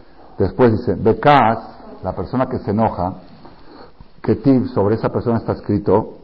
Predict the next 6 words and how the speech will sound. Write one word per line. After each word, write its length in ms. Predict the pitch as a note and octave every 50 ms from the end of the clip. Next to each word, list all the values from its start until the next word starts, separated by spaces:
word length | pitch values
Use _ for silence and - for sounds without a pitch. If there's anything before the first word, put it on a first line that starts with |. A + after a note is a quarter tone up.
| - - - - - - - - - - - - - -
Elohe 460 | - G2 G2 F#2+ F#2 F2+ G2 A#2 C3
Maseja 760 | B2+ B2+ A#2 G#2 - - - F2+ - - G#2 G#2+ A2+ A#2+ - - -
Lo 240 | F#2 F#2+ G2+ G#2 G#2
Taaselach. 880 | G#2 - G2+ G2 G2 F2 - - F#2+ F2 F2 E2+ D#2+ D#2+ D#2+ - - - - - - - - - - - - - - - - - - - - - - - - - - B2
No 180 | G#2+ G2+ G2+
hagas 300 | G#2+ A2 A2 A#2 B2 B2